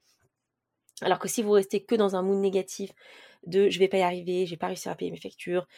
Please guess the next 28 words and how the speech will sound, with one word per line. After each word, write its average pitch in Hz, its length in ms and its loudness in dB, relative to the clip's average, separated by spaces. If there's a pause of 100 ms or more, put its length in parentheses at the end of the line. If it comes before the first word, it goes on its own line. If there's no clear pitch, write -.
(180)
je - 80 0
vais 190 60 4
pas 196 100 4
m'en 185 120 0
sortir, 185 600 -4 (240)
ça 208 100 -6
va 185 80 4
être 180 180 -4
horrible », 175 300 -6 (280)
mais 175 100 -2
en - 20 -10
fait 208 160 -4
c'est 196 60 -4
ce - 80 -10
qui - 100 -12
va 175 120 2
se - 60 -8
passer, 196 480 2
euh, 160 200 0
c'est, 180 280 -2
euh, 160 120 0
des, 165 320 -4
euh, - 100 -10 (300)
prophéties 202 520 -4
autoréalisatrices, 190 920 2
quoi. - 160 -8
Donc, 165 300 -8
euh, 156 100 -2